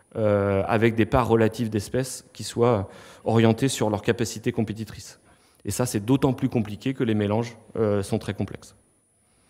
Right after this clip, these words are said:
Puis enfin, on va essayer de veiller à mettre en œuvre des leviers qui ne vont pas annuler les effets des pratiques agricoles, des, des, euh, les, les effets de la régulation biologique.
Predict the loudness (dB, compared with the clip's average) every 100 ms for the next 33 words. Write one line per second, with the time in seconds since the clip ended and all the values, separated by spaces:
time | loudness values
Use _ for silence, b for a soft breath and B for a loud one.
0 | _ _ _ -20 b b b b _ 4
1 | 6 6 4 2 2 4 2 2 0 2
2 | 2 2 2 2 0 -4 -2 -2 -2 -2
3 | 0 0 0 2 2 2 0 2 0 0
4 | -2 -2 0 0 2 2 4 4 4 2
5 | 2 2 2 2 -2 -4 -6 -8 -6 -4
6 | -4 -6 -10 b b b b b -2 6
7 | 6 6 8 8 8 6 6 6 6 4
8 | 2 2 0 2 2 2 0 2 0 -4
9 | -18